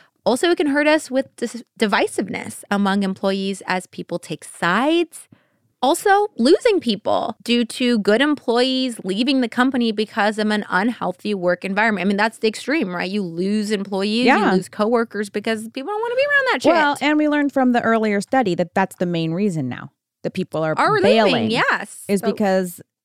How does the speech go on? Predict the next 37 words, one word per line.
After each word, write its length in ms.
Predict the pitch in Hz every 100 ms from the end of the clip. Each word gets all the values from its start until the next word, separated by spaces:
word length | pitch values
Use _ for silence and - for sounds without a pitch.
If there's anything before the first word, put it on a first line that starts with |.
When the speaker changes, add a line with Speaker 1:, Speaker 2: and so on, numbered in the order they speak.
| -
Speaker 2:
it's 160 | 185
unhealthy. 560 | 185 175 170 175 - - -
Also, 240 | 226 302 466 453
the 100 | 330
whole 240 | 247 240
taking 380 | - 214 233 190
sides 300 | 170 160 165
thing 200 | 233 240
is 160 | 208
really 300 | 170 170 185
hard, 480 | 196 220 254 196 196
especially 380 | - - 185 208
if 100 | 190
you're 120 | 190
new. 540 | 175 151 147 160 233 330 _ _ _ _ _ _ -
I 60 |
remember 200 | 214 -
Speaker 1:
Right, 220 | - -
Speaker 2:
in 60 | 208
one 100 | 208
Speaker 1:
and 80 | 226
you're 80 | 233
Speaker 2:
job 180 | 196 185
Speaker 1:
like, 80 | 180
"What 60 |
do 80 | 196
I 100 | 190
say?" 460 | 185 185 185 185 185
Speaker 2:
I 140 | 294 403
know. 320 | 508 571 466 -
In 160 | 233
one 180 | 214 240
job 220 | 254 247
I 60 | 247
had 360 | 233 220 208 220 _ _ -
peop-, 160 | 220 - _ -
this 280 | 196 185